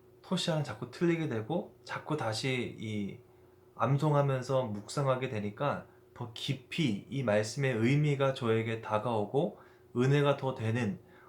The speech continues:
어, 그런 시간을 보내고 있습니다. 그래서, 어, 완벽하게 암송을 하지 못하지만,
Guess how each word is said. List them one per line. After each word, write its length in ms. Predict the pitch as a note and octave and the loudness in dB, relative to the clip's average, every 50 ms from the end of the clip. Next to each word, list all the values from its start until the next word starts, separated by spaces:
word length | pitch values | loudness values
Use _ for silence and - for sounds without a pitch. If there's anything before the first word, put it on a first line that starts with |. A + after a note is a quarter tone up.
| - - - | -20 -18 -14
어, 200 | - - F#2+ F2+ | -12 -12 -10 -10
그런 240 | - - A#2+ A#2 A#2+ | -6 -4 -4 -4 -2
시간을 400 | A#2 - E3 E3 E3+ D#3 D3+ C#3 | -4 -4 0 0 0 2 0 -2
보내고 360 | - - A2 A2+ A2 G#2 G2+ | -2 -2 -2 -2 -2 -2 -4
있습니다. 520 | G2 - - G#2 G2+ G2 F#2+ - - - - - - - - - - - - - - - - - - - - | -6 -8 -8 -8 -8 -8 -8 -10 -14 -16 -16 -20 -20 -20 -20 -20 -20 -20 -20 -20 -20 -20 -20 -20 -20 -12 -4
그래서, 640 | - C#3 D3 D3+ D3 D#3 D#3+ D#3+ D#3+ D#3 C#3 - - - | 0 4 4 6 6 8 8 8 8 8 6 2 -2 -2
어, 200 | A2 A2+ A2+ G#2+ | 0 2 2 4
완벽하게 720 | G2 A2 C3 D3+ E3 F3+ F3 F3 E3 D#3+ D3+ D#3 D#3 D3+ | 4 4 4 6 6 4 4 6 4 4 6 6 6 6
암송을 420 | C#3 A2+ G#2+ A#2+ A#2 C3+ C3 C3 C3 | 6 6 4 2 0 0 0 0 0
하지 160 | C3+ C3+ C3 | 0 0 0
못하지만, 800 | A#2+ G#2 G#2 - C3+ C3 A#2+ A#2+ A#2+ C3 C#3+ C#3 A#2 G2+ F2 | -2 -2 -2 -2 -4 -4 -4 -4 0 2 2 2 2 0 -4